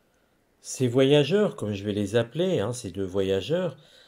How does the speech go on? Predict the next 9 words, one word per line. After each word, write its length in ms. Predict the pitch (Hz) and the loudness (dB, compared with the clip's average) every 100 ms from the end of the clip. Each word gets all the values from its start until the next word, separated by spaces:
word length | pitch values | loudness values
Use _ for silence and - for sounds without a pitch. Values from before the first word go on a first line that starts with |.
| _ _ _ _ | _ _ _ _
pouvaient 300 | - 170 190 | -10 2 2
aussi 540 | 156 131 - 165 180 - _ _ _ _ _ _ _ _ _ _ _ _ _ _ _ _ - | 2 -2 -8 -10 -12 -14 _ _ _ _ _ _ _ _ _ _ _ _ _ _ _ _ -6
apprendre 640 | 139 - - 170 156 107 95 _ _ _ _ _ _ _ | -6 -6 -2 -2 -2 -6 -18 _ _ _ _ _ _ _
visiblement 720 | 101 123 135 143 127 135 160 156 | -12 -10 -6 -6 -4 -2 0 -2
une 220 | 120 113 | -4 -10
forme 320 | - 143 117 | -6 -4 -4
de 140 | 104 | -4
défense 840 | 104 98 131 123 131 147 151 - _ _ _ _ | -6 0 0 0 -8 -8 -10 -14 _ _ _ _
spatiale. 720 | - - 113 - 117 98 92 | -8 -4 -4 -6 -6 -6 -10